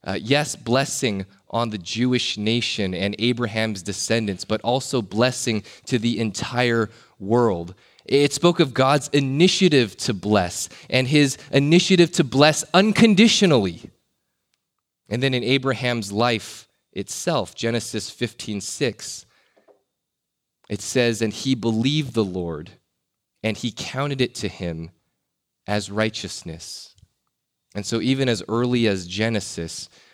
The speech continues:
we have an example of Abraham who becomes righteous by believing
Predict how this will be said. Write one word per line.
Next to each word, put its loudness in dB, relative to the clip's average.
we -6
have -2
an -2
example -2
of -4
Abraham -4
who 0
becomes -4
righteous -4
by 0
believing 0